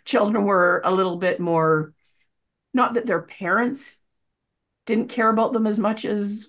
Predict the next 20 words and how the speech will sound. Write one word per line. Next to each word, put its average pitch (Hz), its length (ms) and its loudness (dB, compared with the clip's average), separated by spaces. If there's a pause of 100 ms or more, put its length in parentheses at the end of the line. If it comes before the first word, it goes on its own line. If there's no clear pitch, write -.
we 208 240 -4
care 214 160 0
about 208 240 2
our 196 120 0
kids 208 280 -4
and 208 100 -2
our 196 80 -2
grandkids, 196 680 -4 (1400)
but 202 360 -4 (200)
in 214 160 0
society, 202 1040 2 (220)
people 196 260 -4
didn't 170 200 -4
stop - 840 -2 (220)
and 165 160 -2
go, 156 440 2
"I 160 120 2
wonder 165 280 0
what's 156 220 -2
happening." 151 600 -2